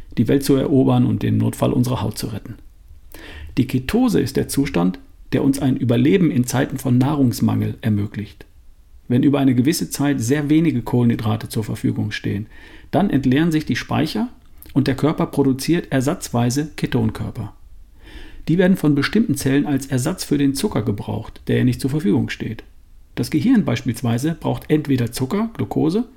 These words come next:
oder Ketonkörper als Energie. Wenn keine Kohlenhydrate da sind,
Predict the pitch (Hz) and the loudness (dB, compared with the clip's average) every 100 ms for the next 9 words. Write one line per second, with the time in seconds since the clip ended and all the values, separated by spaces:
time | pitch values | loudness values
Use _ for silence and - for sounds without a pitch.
0 | - - - - - 135 160 - 151 139 | -20 -20 -20 -18 4 4 4 0 0 2
1 | 160 170 170 165 160 - 143 143 139 117 | 2 2 -2 -2 -4 -4 -4 0 0 0
2 | 104 113 - - - - - - 127 143 | -4 -8 -16 -20 -20 -20 -18 0 2 2
3 | 135 143 - 139 139 127 117 117 110 117 | 2 2 4 4 4 4 0 -2 -2 0
4 | 143 190 254 | 2 2 2